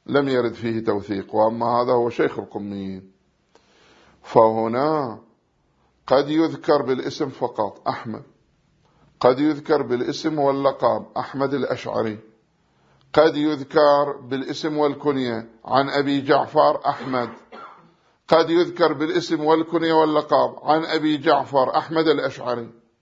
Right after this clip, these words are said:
فالشيخ الداوري حفظه الله يذكر جميع العناوين الواردة في الروايات،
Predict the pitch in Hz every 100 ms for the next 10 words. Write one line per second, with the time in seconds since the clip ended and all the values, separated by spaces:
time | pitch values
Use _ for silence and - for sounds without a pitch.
0 | _ _ _ _ _ _ _ _ _ _
1 | _ _ _ _ _ _ _ _ _ _
2 | _ _ _ _ _ - 113 - 185 196
3 | 156 127 113 123 117 113 110 104 104 101
4 | - 117 139 135 123 117 110 107 - 165
5 | 185 - - 180 165 - 117 139 202 214
6 | 196 156 135 131 127 143 170 131 117 139
7 | 165 175 170 190 190 156 123 113 113 110
8 | 104 101